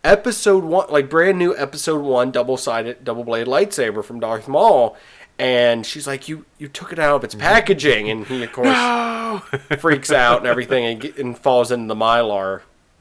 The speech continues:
Speaker 1: and gets frozen in, uh, what is it? The, it's, that, that's, that's another Star Trek reference, is the pose.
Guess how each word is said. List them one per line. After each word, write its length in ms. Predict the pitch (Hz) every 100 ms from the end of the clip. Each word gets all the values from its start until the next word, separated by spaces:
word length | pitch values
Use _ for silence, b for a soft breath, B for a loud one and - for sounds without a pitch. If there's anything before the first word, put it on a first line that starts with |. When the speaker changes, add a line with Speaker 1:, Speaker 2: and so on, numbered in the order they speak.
| _ _
Speaker 1:
and 140 | 117 107
gets 180 | 104 -
frozen 540 | 131 127 120 117 107
in, 160 | 104 104
uh, 260 | 104 101
what 180 | 101 139
is 200 | 160 160
it? 200 | 156 -
The, 360 | 131 123 113 - b b b b _
it's, 320 | 147 156 147 -
that, 240 | 139 175 160
that's, 340 | 170 - - _ _ -
that's 220 | 151 147
another 200 | 180 202
Star 300 | 143 127 110
Trek 240 | - 104 117
reference, 440 | 107 - 104 -
is 120 | 110
the 80 | 107
pose. 560 | - 123 135 170 -